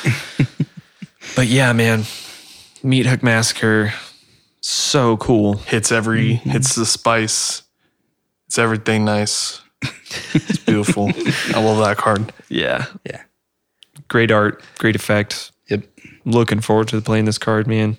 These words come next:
Speaker 3: Absolutely.
Speaker 2: It's a
Speaker 1: Yeah.
Speaker 2: black staple. I feel like we're gonna see a ton of it in the future
Speaker 3: Mm-hmm.
Speaker 1: Yeah.
Speaker 2: from here on.
Speaker 1: Yeah. We'll just have to wait until, uh, it gets rotated out of standard.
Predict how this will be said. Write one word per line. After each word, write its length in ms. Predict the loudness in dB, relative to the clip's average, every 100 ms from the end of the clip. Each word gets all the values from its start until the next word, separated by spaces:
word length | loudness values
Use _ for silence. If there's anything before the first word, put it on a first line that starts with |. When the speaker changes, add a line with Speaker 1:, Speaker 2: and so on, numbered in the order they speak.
| -6
Speaker 3:
Absolutely. 600 | -8 -4 -2 0 0 -2
Speaker 2:
It's 80 |
a 60 | -2
Speaker 1:
Yeah. 100 | 0
Speaker 2:
black 320 | 2 2 2
staple. 580 | -2 -2 -2 0 -2 -4
I 40 | -6
feel 160 | -2
like 180 | 0 0
we're 80 | 0
gonna 140 | 0 0
see 160 | 0
a 40 | -2
ton 260 | -2 -2
of 80 | 0
it 160 | 0 -2 _ _ _ _
in 60 | -6
the 60 | -2
future 320 | 0 2 2
Speaker 3:
Mm-hmm. 280 | 2 0 0
Speaker 1:
Yeah. 160 | -2 -2 -10 _ -12
Speaker 2:
from 180 | -8
here 200 | -4 -2 0
on. 260 | 0 -2 -6 -8
Speaker 1:
Yeah. 160 | -8 -8 -12 -2
We'll 120 | 0
just 140 | 2 2
have 140 | 0
to 80 | 2
wait 320 | 0 0 -4 -12 _ _ _ _ _ _ -4
until, 640 | 0 0 0 0 0 0
uh, 500 | -2 0 0 -2 -4 -6
it 100 | -4
gets 280 | -2 0 -2
rotated 460 | 0 0 2 2 2
out 160 | 2
of 80 | 0
standard. 480 | 0 0 0 -2 -6